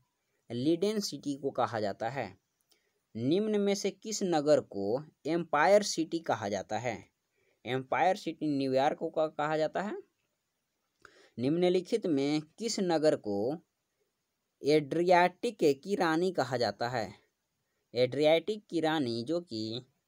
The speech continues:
वेनिस को कहा जाता है। निम्नलिखित में किस नगर को स्वर्णिम द्वार का नगर कहा जाता है?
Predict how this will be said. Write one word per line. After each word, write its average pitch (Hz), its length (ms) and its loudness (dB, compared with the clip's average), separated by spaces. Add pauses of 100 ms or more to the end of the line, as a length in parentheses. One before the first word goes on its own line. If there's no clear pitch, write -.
वेनिस 165 480 -2
को 139 140 -2
कहा 110 260 -2
जाता 101 300 -4
है। 104 360 -10 (720)
निम्नलिखित 175 680 0
में 196 160 -2
किस 214 300 -12
नगर 170 380 2
को 110 420 -4 (460)
स्वर्णिम 185 600 0
द्वार 160 340 4
का 131 220 0
नगर 131 340 0
कहा 110 280 -2
जाता 101 340 -4
है? 107 300 -6